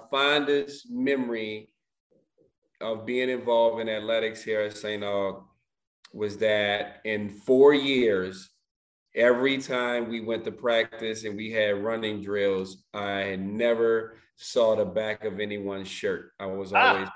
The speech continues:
Speaker 1: first.
Speaker 2: Really?
Speaker 1: No matter if it was sprints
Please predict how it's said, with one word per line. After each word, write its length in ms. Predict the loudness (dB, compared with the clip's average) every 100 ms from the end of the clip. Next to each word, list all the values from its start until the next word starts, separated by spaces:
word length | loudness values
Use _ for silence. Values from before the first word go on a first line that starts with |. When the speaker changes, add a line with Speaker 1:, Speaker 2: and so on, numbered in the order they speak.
| -16
Speaker 1:
first. 420 | -16 -16 -18 -20 _ _ _ _ _
Speaker 2:
Really? 460 | 2 4 6 4 2 -4 -18 _ -6
Speaker 1:
No 80 | -2
matter 300 | 2 4 4
if 80 | 2
it 100 | -2
was 160 | -4
sprints 760 | -2 2 4 2 -6 -12 -16